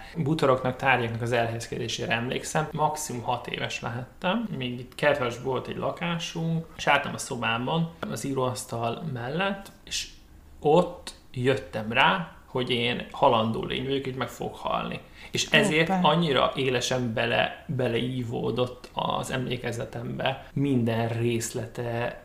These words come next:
Speaker 1: ennek a helyiségnek. Mai napig be tudnám rendezni, még szerintem még a
Speaker 2: Mhm.
Speaker 1: színeket is eltalálnám, meg a tapétát a falon. Ez tényleg átalakító élmény volt, mert volt ebben egy nagyon erős pánik, és az szépen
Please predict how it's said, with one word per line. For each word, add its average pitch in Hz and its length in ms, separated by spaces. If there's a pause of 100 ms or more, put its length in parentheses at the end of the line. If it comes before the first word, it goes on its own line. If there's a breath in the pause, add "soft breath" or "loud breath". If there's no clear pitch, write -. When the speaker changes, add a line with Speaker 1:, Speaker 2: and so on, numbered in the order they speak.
(120)
Speaker 1:
ennek 120 280
a 123 40
helyiségnek. 120 960
Mai 139 220
napig 127 260
be 123 140
tudnám 113 380
rendezni, 117 760
még 123 140
szerintem 135 380
még 135 160
a 214 40
Speaker 2:
Mhm. 202 80
Speaker 1:
színeket 175 640
is 127 160
eltalálnám, 120 600
meg 123 140
a 120 100
tapétát 120 600
a 135 60
falon. 127 380
Ez - 200
tényleg 156 280
átalakító 117 560
élmény 127 200
volt, 151 220
mert 160 180 (300 loud breath)
volt 180 220
ebben 123 220
egy 117 120
nagyon 127 220
erős 113 260 (100)
pánik, 117 520
és - 160
az 131 80
szépen 120 800